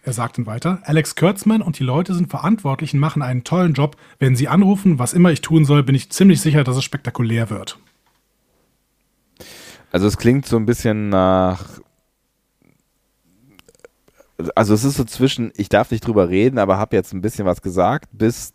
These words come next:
Speaker 2: zu, "Eigentlich wäre ich ganz gerne dabei, aber es ist, mich hat noch nicht so richtig jemand gefragt." Also es könnte beides sein, oder?
Speaker 1: Er ist dann noch näher gedrängt worden.
Speaker 2: Okay.
Speaker 1: <laughs> Und gefragt worden, ob er denn schon einen Vertrag unterschrieben hätte.
Speaker 2: Mhm.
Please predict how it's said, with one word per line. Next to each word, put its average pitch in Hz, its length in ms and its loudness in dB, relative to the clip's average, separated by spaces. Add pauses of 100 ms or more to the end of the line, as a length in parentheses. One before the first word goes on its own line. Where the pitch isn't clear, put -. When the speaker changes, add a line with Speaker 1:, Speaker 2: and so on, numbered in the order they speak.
Speaker 2:
zu, 110 460 -2 (560)
"Eigentlich 113 300 -4
wäre 98 120 4
ich - 80 -4
ganz 95 180 -2
gerne 92 200 0
dabei, 90 400 0
aber 85 120 0
es 85 100 -8
ist, 92 140 -16
mich 98 140 -8
hat 98 80 -6
noch 98 60 -4
nicht 92 160 -6
so 95 80 -6
richtig 98 240 -10
jemand 85 200 -6
gefragt." 87 500 -6
Also 80 120 -8
es - 80 -18
könnte 87 160 -4
beides 98 340 2
sein, 69 180 -2
oder? 92 300 -4 (1600)
Speaker 1:
Er 151 140 -4
ist - 180 -6
dann 170 160 4
noch 190 240 0 (180)
näher 135 320 0
gedrängt 117 400 -8
worden. 120 300 -4 (100)
Speaker 2:
Okay. 92 360 0 (340)
Speaker 1:
<laughs> - 320 -18
Und 143 140 -4
gefragt 151 460 -2
worden, 156 200 4
ob 165 140 -2
er 165 60 4
denn 160 120 2
schon 160 200 -4
einen 147 160 -4
Vertrag 175 480 -4
unterschrieben 120 520 -8
hätte. - 280 -12 (160)
Speaker 2:
Mhm. 85 280 -10